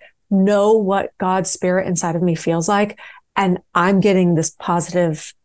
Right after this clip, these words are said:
affirmation." So what can easily happen after that is you start to doubt that, right? So the, what really happened for me is I was able to trust the spirit of God that's inside of me more than the messages that were happening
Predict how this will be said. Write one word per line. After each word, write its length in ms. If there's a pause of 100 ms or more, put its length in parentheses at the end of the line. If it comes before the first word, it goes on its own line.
affirmation." 960
So 240
what 380
can 160
easily 400
happen 480
after 340
that 300 (100)
is 140
you 100
start 320
to 100
doubt 500
that, 420
right? 340 (280)
So 200
the, 360
what 300
really 220
happened 340
for 140
me 260
is 180 (140)
I 220
was 180
able 360
to 320
trust 720
the 120
spirit 320
of 140
God 260
that's 240
inside 480
of 220
me 400 (120)
more 520
than 380
the 100
messages 560
that 120
were 100
happening 420